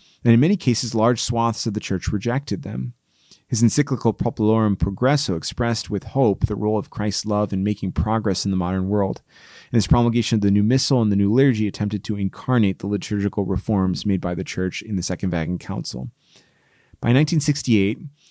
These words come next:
the publishing of Humanae Vitae, it was clear that the Pope was assailed truly from all sides. Countless theologians around the world rejected the Pope's teaching in Humanae Vitae about the illicit nature of contraception and the purpose of marital love,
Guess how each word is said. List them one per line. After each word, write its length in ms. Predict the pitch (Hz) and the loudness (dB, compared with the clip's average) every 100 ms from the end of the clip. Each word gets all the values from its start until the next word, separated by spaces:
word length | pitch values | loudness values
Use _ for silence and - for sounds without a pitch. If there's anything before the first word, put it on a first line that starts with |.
| - _ _ | -20 _ _
the 120 | 104 | -6
publishing 480 | - 113 113 - 107 | 0 2 2 2 0
of 80 | 95 | 0
Humanae 400 | 113 98 98 98 | 0 2 2 0
Vitae, 480 | 98 104 90 85 98 | 0 -2 -2 -4 -4
it 80 | 101 | -4
was 160 | 95 | -6
clear 360 | - - 135 104 | -6 0 2 2
that 120 | 104 | 0
the 60 | - | 0
Pope 300 | 110 107 - | 0 0 -2
was 140 | 95 | -4
assailed 600 | 98 - 95 90 90 - - | -4 -4 -4 -4 -4 -8 -12
truly 360 | - 123 104 92 | -2 2 2 0
from 160 | 101 | -2
all 200 | 87 90 | -2 -2
sides. 580 | - - 55 64 - - _ _ _ _ _ _ _ _ _ - | -2 -6 -6 -8 -10 -14 _ _ _ _ _ _ _ _ _ -4
Countless 340 | 127 131 120 | 0 2 2
theologians 500 | 135 113 117 107 107 | 4 4 4 2 -2
around 280 | 104 92 95 | 0 0 -2
the 60 | 92 | -2
world 380 | 104 131 139 - | 0 2 2 0
rejected 480 | 101 92 110 - 113 | -2 0 0 -2 -4
the 60 | |
Pope's 240 | - 104 - | 0 -2 -2
teaching 280 | 107 - 98 | -6 -2 -2
in 80 | |
Humanae 320 | 90 92 92 90 | -2 -2 -2 -2
Vitae 460 | 95 95 120 135 143 - - - | -4 -4 -4 -4 -6 -14 -20 -14
about 240 | - 101 92 | -2 0 0
the 80 | 101 | 0
illicit 340 | 101 98 107 | 0 0 -2
nature 280 | 98 90 98 | -2 -2 -4
of 80 | - | -4
contraception 680 | 92 - 90 104 101 - | -6 -4 -4 -4 -2 -2
and 80 | 107 | -2
the 60 | 90 | 0
purpose 420 | - 101 95 - | 0 0 -4 -4
of 80 | 87 | -2
marital 440 | 92 92 85 90 | 0 -2 -4 -4
love, 360 | 87 92 120 | -4 -6 -10